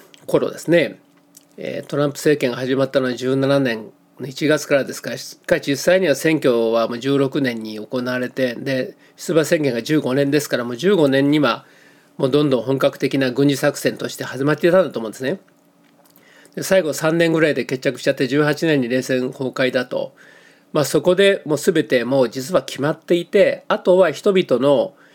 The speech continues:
心理戦、心理的なこの洗脳を解くための映画が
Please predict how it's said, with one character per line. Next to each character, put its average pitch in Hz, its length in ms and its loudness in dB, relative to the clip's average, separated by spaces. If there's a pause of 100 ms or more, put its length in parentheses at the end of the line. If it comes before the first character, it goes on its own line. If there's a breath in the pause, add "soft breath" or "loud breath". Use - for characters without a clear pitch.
(300 soft breath)
心 175 380 -2
理 170 140 2
戦、 165 460 0
心 170 420 -4
理 165 120 -4
的 170 240 0
な 165 140 2
こ 165 120 -2
の 156 80 2
洗 170 360 0
脳 175 160 4
を 160 60 0
解 190 180 0
く - 80 -16
た 131 140 -4
め 117 160 -4
の 123 400 2 (500 soft breath)
映 226 300 4
画 135 160 2
が 127 360 -4